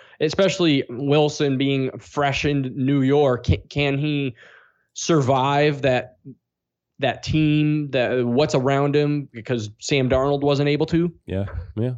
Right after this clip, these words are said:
Speaker 2: that's certainly
Speaker 1: Yeah.
Speaker 2: something. Who knows is the final tier. Who knows? Andy Dalton? Because I just don't believe it. <laughs>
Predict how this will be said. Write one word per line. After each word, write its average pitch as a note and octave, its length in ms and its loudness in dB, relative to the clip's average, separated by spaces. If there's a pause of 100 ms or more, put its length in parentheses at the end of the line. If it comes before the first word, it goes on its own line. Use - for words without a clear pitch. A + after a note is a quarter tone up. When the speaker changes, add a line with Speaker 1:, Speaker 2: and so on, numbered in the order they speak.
(120)
Speaker 2:
that's G#2+ 180 -8
certainly A#2 280 -2
Speaker 1:
Yeah. G#2 80 -6
Speaker 2:
something. E2+ 340 -4 (960)
Who G3+ 260 2
knows B2 720 0
is G#2 140 -2
the A2 80 2
final A#2+ 320 2
tier. F2 480 -4 (220)
Who - 280 -4
knows? E2+ 580 -4 (500)
Andy G#2 200 -2
Dalton? B2+ 440 0 (840)
Because F2+ 300 2
I F2+ 80 2
just E2 160 -4
don't F2+ 220 2
believe E2 260 -2
it. C3+ 160 -4 (520)
<laughs> - 0 -